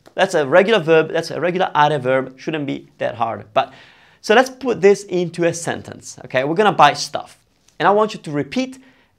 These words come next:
and imitate, copy the way I say it, okay? So, what am I gonna buy? Io compro un telefono.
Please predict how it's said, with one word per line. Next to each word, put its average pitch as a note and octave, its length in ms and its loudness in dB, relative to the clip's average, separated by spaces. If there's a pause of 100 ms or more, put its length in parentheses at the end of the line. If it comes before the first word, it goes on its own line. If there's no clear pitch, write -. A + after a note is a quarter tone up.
and D#3+ 280 -2
imitate, F3+ 760 -4 (140)
copy F3+ 420 -2
the C#3+ 140 -4
way C3+ 160 2
I A#2+ 140 2
say G#2+ 300 -8
it, - 160 -20
okay? C#3 340 -2 (1700)
So, - 280 -8
what - 120 0
am E3 60 2
I - 20 0
gonna C3+ 140 0
buy? F#2+ 260 -8 (1300)
Io B3+ 220 6
compro F3+ 560 2
un E3 100 -4
telefono. G#2 560 -4